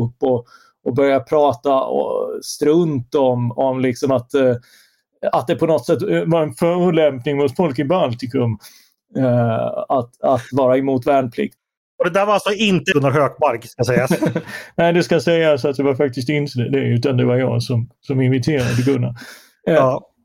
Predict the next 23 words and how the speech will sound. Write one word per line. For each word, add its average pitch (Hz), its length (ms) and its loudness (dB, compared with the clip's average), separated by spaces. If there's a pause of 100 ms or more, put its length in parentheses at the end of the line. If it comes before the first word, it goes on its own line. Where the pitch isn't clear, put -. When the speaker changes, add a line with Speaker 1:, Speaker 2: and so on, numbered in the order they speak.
(280)
Speaker 1:
eh, 170 160 6
och, 175 440 0
eh, 165 280 4
och, - 340 -2
och 196 100 2
liksom 180 300 0
sådär. 156 240 0
Men 151 140 -4
det, 180 160 4
det, 185 260 2
eh, 180 140 4 (540)
skickade 185 580 0
ju 180 200 2
just 139 300 0
signalen 139 580 0
att, 123 200 -2
att 135 140 -2
så - 80 -2
här 135 200 0
får 139 160 -2
man 123 220 0
absolut 120 580 -2
inte 123 200 -2